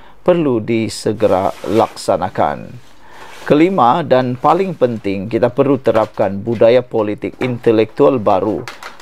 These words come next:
fokus kepada penyelesaian dan dasar, buang amalan cah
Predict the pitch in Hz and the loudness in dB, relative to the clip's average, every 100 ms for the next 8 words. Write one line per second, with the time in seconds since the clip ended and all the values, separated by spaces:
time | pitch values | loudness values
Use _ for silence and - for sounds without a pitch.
0 | - 196 - 214 - - 123 113 - 107 | 0 0 2 -2 -2 -2 2 2 0 -4
1 | 104 104 107 110 104 95 98 95 92 107 | -2 0 0 2 2 0 0 0 2 0
2 | 113 - 95 85 - 98 120 127 113 104 | 0 2 0 -2 -10 -4 2 4 4 0
3 | 110 107 101 98 92 101 - - - 127 | -2 0 0 0 -4 -10 -14 -4 2 2
4 | 104 | 0